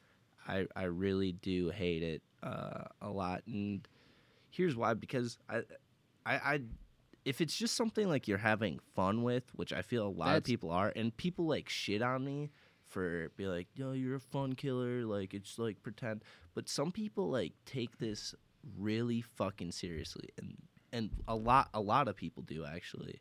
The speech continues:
Speaker 2: Mm-hmm.
Speaker 1: And I feel like they scapegoat their problems, or, like,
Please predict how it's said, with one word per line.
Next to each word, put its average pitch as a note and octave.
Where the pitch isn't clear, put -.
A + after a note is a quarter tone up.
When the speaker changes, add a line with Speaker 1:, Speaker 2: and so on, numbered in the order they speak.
Speaker 2:
Mm-hmm. G#2
Speaker 1:
And A2+
I A2+
feel C3
like A2
they D#2+
scapegoat A2+
their F#2
problems, A2+
or, F#2
like, F2